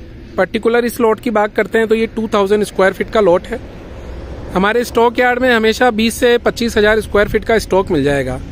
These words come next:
जब भी आपको ज़रूरत हो, आप किशनगढ़ आके खुद choice करके load करवा सकते हैं।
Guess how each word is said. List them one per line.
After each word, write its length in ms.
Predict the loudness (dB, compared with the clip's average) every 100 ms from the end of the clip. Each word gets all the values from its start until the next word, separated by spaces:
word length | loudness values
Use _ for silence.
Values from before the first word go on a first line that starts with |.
| -12 -12 -12 -10 -10 -6
जब 220 | -2 -2
भी 100 | 2 2
आपको 280 | 2 2
ज़रूरत 340 | 2 2 2 4
हो, 260 | 2 2 0
आप 200 | -2 -2
किशनगढ़ 400 | -2 0 2 2
आके 380 | 0 2 2 2
खुद 280 | -2 -4 0
choice 280 | 2 2
करके 360 | 0 0 2 2
load 260 | 4 2 4
करवा 240 | 2 2
सकते 300 | 0 0 0
हैं। 200 | 0 -2